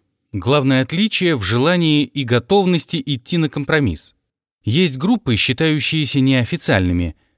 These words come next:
но я знаю, что они полностью готовы на компромисс. И по первому же зову со стороны официальных структур они с готовностью скажут:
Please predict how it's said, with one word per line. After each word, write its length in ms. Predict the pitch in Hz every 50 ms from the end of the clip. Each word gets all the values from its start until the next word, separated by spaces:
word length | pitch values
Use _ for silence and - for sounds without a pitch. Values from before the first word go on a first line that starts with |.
| _ _ -
но 100 | 120 127
я 220 | 123 117 120 117
знаю, 320 | 98 104 123 156 165 151 123
что 180 | - - 131
они 180 | 120 120 135 135
полностью 600 | - - 127 143 165 170 175 151 - - - 117
готовы 340 | 104 107 - 127 147 151 143
на 120 | 139 127
компромисс. 580 | - 143 135 - 165 160 156 117 85 - - _ _ _ _ _ _ _ _ -
И 120 | 143 143
по 160 | - - 135
первому 500 | 120 - 165 170 156 139 127 120 113 107
же 160 | 95 98 110
зову 480 | 101 85 87 127 165 175 156 120 110 104
со 120 | - 143
стороны 400 | 127 - - 127 127 131 139 131
официальных 560 | 123 110 - 120 - - 135 120 113 107 101 -
структур 600 | - - 120 90 - - - 196 202 165 135 -
они 240 | - 120 120 143 143
с 60 | 123
готовностью 640 | 113 107 117 113 - 170 165 160 156 131 - - 143
скажут: 400 | - - 131 107 92 92 -